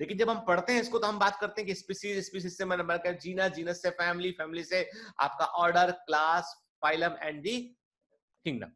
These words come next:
ठीक है। Order being the higher category, it is the assemblage of families, सिमिलर प्रकार की फैमिलीज के मिलने पर एक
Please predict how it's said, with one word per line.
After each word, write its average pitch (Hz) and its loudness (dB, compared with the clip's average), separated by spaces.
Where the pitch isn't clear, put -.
ठीक 156 -10
है। 156 -10
Order 196 4
being 180 -2
the 175 -4
higher 170 0
category, 180 -6
it 190 -6
is 170 -4
the 190 2
assemblage 180 0
of 208 4
families, 143 0
सिमिलर 156 0
प्रकार 175 0
की 196 -4
फैमिलीज 185 -2
के 185 -4
मिलने 175 0
पर 185 0
एक 170 -8